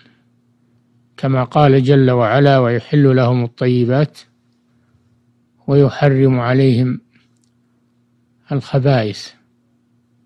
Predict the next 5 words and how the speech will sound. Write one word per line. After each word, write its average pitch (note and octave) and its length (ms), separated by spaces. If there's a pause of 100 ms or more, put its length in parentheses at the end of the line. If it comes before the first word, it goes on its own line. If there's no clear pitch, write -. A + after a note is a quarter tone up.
(920)
فالأصل C#3+ 540
في C#3 60
الطيبات C3+ 840 (1400)
أنها C3 360
حلال، C#3 460